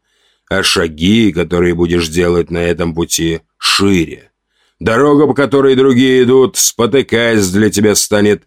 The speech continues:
мощным проспектом". Я смотрел на него, всё ещё чувствуя отголоски боли в запястье, представляя её умноженную на всё тело.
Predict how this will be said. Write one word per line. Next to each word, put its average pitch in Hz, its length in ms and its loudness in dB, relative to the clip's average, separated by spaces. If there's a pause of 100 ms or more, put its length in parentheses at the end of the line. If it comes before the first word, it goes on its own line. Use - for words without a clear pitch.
(340)
мощным 92 760 0
проспектом". - 1000 -6 (540)
Я 107 220 0
смотрел 156 460 2
на 151 80 4
него, 147 380 4
всё - 240 0
ещё 135 240 0
чувствуя 131 460 0
отголоски 113 520 0
боли 123 260 2
в 110 60 -2
запястье, 104 680 -2 (360)
представляя 85 680 -2
её 95 320 0 (220)
умноженную 85 640 -4
на 80 100 -4
всё - 180 -8
тело. 80 460 -12